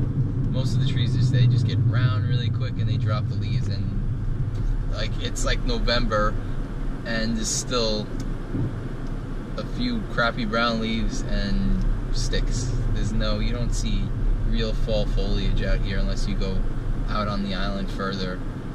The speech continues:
where there's, like, a lot of forests and stuff like that.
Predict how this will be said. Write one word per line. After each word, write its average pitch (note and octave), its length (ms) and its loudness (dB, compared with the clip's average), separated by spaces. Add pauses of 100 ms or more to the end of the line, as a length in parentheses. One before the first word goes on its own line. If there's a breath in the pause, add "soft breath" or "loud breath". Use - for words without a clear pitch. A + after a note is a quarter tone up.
(180)
where G2+ 140 -4
there's, G2 240 -6
like, F#2+ 160 -4
a F#2+ 60 -6
lot F#2+ 200 -4
of F2+ 80 -6
forests F#2+ 640 -4
and F2+ 340 -4
stuff - 320 -6
like F2 220 -8
that. F#2 220 -4